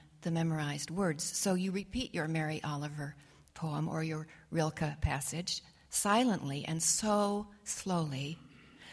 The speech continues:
letting each word fall, as my teacher said, like a pearl dropped into a goblet of oil, dropped into the heart, in fact,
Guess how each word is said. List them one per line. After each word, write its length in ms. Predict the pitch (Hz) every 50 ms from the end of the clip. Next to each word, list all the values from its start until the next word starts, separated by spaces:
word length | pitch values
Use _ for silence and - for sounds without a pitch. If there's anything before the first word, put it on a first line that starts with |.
| - -
letting 280 | - 202 202 208 202 202
each 360 | - - 208 208 202 - -
word 260 | 180 180 180 180 175
fall, 640 | 175 - - - 185 175 170 170 165 170 170 175 175 - - - - - - - - - - _ _ -
as 180 | 170 165 160 170
my 140 | 165 160
teacher 360 | 165 160 - 180 165 - 175 165
said, 280 | - - 170 165 165
like 240 | 165 156 156 160 -
a 80 | 165 160
pearl 440 | 160 - - 196 196 202 196 190 190
dropped 480 | 180 - 170 170 175 185 180 - -
into 320 | - - 160 160 - 170 165
a 60 | 160
goblet 480 | 160 160 156 151 160 170 170 165 165 -
of 120 | 165 - -
oil, 480 | 143 139 135 - 139 139 147 185 202 240 - - - - _ _ _ _ _ _ - _ _ _ _ _ _ _ _ _ _ _ _ _ _ _ _ _ _ -
dropped 360 | - 180 185 180 180 180 180 -
into 240 | - 180 170 - -
the 80 | 170
heart, 520 | 160 - - 170 160 151 - - - - - -
in 140 | 170 147 135
fact, 560 | - - 143 139 151 170 156 - - -